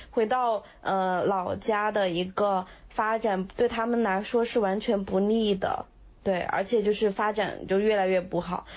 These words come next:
但在深圳的时候是发展是越来越好，就非常好。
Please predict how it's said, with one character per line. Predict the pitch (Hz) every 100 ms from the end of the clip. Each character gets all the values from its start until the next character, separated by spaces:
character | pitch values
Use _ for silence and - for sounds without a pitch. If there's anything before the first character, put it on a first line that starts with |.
| - -
但 | 226 214
在 | 220 208
深 | 233 220
圳 | 233
的 | 220 202
时 | 196
候 | 185
是 | 190 202 190 - - -
发 | - 214 214
展 | 214 175
是 | 190 208
越 | 226 226
来 | 190 170
越 | 180 180 175
好， | - - - -
就 | 202
非 | 196 226
常 | 226 185
好。 | 180 -